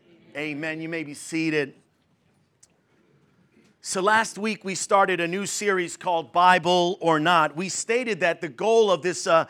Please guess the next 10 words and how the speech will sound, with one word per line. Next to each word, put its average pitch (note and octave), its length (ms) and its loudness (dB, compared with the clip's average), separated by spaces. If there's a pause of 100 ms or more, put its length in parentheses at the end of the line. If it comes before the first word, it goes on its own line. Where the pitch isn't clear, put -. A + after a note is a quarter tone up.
(280)
uh, D#3+ 100 2
new F#3+ 200 -4
series G#3 520 -2
was F3 200 -8
to F#3 120 -8
look B3 220 -4
at C4 140 -4
certain G#3+ 380 -6
common G3+ 440 -2
phrases D3+ 880 0